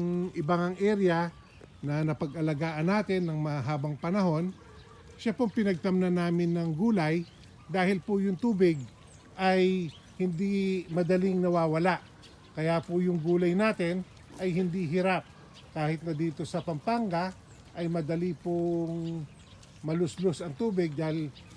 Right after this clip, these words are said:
lalo na po dito sa may Angeles, Porac, parts po ng San Fernando at Bacolor ay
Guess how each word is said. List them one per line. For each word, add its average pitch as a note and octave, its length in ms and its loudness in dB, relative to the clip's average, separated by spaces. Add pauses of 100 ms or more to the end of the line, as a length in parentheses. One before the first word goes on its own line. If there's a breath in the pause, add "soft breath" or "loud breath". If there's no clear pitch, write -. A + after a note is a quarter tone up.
lalo F3 300 2
na F3+ 160 0
po F3+ 100 -4
dito D#3+ 240 -4
sa E3+ 140 -2
may F3 100 -4
Angeles, F3 760 -2 (500)
Porac, F#3+ 460 4 (420)
parts E3 300 -2
po E3 160 -6
ng E3 180 -2
San D3+ 240 -4
Fernando E3 540 -2
at C#3 100 -8
Bacolor F3 540 0 (720)
ay F#3+ 400 2